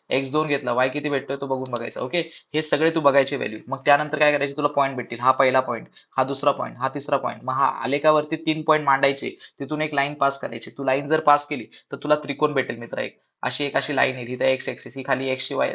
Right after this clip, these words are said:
लाईन असेल ही y ची, आणि ही तुझी ही, हे प्रश्न असेल x plus y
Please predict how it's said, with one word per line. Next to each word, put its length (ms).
लाईन 200
असेल 240
ही 80
y 160
ची, 160
आणि 140
ही 160
तुझी 200
ही, 80
हे 80
प्रश्न 340
असेल 220
x 220
plus 200
y 120